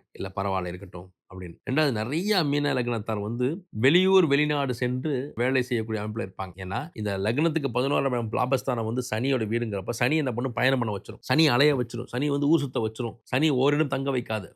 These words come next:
பல ஊர் பயணப்பட வைக்கும். பல ஊர் பயணித்து, பல தேசம் பயணித்து, திரைக்கடல் ஓடி திரவியம் தேடும் போது மீன லக்னத்தாருக்கு பணம் வந்தே தீரும்.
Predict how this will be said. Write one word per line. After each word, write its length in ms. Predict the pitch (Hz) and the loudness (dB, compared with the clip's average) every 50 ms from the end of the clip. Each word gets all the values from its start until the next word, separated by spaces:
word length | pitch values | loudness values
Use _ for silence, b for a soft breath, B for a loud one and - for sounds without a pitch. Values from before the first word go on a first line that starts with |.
| _ _ | _ _
பல 240 | - 110 123 135 143 | -2 0 2 4 4
ஊர் 200 | 147 156 160 135 | 4 4 2 0
பயணப்பட 400 | - 120 127 135 135 120 117 110 | -2 -2 0 0 0 0 -2 -2
வைக்கும். 260 | 107 107 104 - 107 | -2 -4 -6 -8 -6
பல 300 | - 107 117 135 156 160 | -2 0 2 4 4 4
ஊர் 220 | 160 170 185 190 180 | 4 6 6 4 4
பயணித்து, 520 | 190 156 147 151 151 143 120 - - 156 127 | 2 0 0 2 0 0 -2 -2 -4 -4 -2
பல 180 | 123 120 127 131 | 0 0 2 2
தேசம் 360 | 131 147 147 151 165 156 143 | 4 2 2 2 0 0 0
பயணித்து, 500 | 135 131 131 135 131 123 131 143 127 - | -4 -4 -2 -2 -4 -2 -2 -4 -4 -2
திரைக்கடல் 560 | - 139 156 156 156 139 - 156 151 143 131 | -2 2 2 2 2 2 0 0 2 2 2
ஓடி 420 | 127 127 135 147 156 156 147 131 - | 2 0 0 2 2 2 2 0 2
திரவியம் 440 | - 143 143 147 147 147 147 135 123 | 0 2 2 2 2 2 0 0 0
தேடும் 320 | 123 135 135 139 139 135 | -2 -4 -4 -4 -4 -4
போது 320 | 127 131 139 151 185 185 185 | -2 -2 2 2 2 0 0
மீன 200 | - 135 160 165 | 2 2 2 4
லக்னத்தாருக்கு 580 | 156 139 135 131 151 147 127 139 131 135 139 151 | 2 2 0 0 -2 -2 0 -2 -2 -2 -2 -4
பணம் 280 | 135 - - 160 165 151 | -2 0 0 2 2 2
வந்தே 340 | 143 143 151 151 165 160 | 2 0 2 2 0 0
தீரும். 260 | 135 127 123 - - | 0 -2 -4 -6 -6